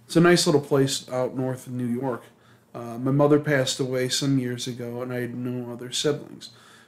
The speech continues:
So I guess the whole place was left to me. For about a week after arriving,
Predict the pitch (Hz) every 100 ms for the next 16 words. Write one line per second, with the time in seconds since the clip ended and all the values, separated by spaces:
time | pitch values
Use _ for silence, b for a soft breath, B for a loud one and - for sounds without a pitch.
0 | b - 175 165 160 202 196 - 127 143
1 | 139 - 127 131 131 - 113 - - -
2 | - - _ b b b _ - 170 160
3 | 175 185 160 160 160 151 139 139 127 147
4 | 185 139 135